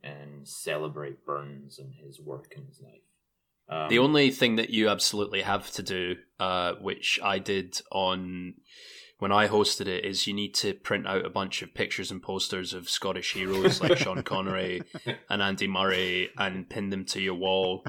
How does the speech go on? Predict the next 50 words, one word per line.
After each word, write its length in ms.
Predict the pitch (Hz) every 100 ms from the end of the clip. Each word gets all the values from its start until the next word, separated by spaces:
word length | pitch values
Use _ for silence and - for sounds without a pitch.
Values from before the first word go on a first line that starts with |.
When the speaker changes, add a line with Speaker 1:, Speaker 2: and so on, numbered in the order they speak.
| -
Speaker 2:
s-, 160 | -
as 200 | - 107
a 40 | -
sort 280 | - 107 98
of 220 | 92 110
ritual 640 | 110 - 104 95 95 - _ _ _ -
offering, 640 | 113 113 117 107 92 92 _ _ 92
uh, 180 | 87
to 120 | 85 -
people. 460 | - - 85 - _ _ _ _ -
Uh, 200 | 98 95
and, 260 | 87 92 85 -
you 180 | - 98
know, 100 | 95
you 220 | 98 104
guys 260 | 101 98 -
came 260 | 104 101
in 220 | 95 101
and 240 | 98 95 -
you, 240 | 95 92 -
you 220 | 95 92
left, 340 | 95 92 - -
you 60 |
know, 180 | 95 92
thirty 320 | 90 98 -
pieces 320 | 95 98 98 92
of 80 |
silver 440 | - 104 95 95 92
th-, 120 | 95 -
uh, 60 | 95 -
Speaker 1:
Yes. 100 | 104
Speaker 2:
under 300 | 110 104 92
this, 400 | 92 - - 95
uh, 200 | 90 90 - - - - -
altar 520 | - 92 90 101 98
and 200 | 98 92
a 40 | 95
can 240 | - 98
of 80 | 95
Irn-Bru, 680 | 98 95 92 90 95 98 101
and 100 | 98
then 140 | 95 98
you 100 | 98
were 140 | 95
allowed 320 | 95 98 95 92
into 220 | 92 -
the 80 | 92
home, 340 | 98 95 104
and, 440 | 98 98 98 - 104
um, 300 | 95 95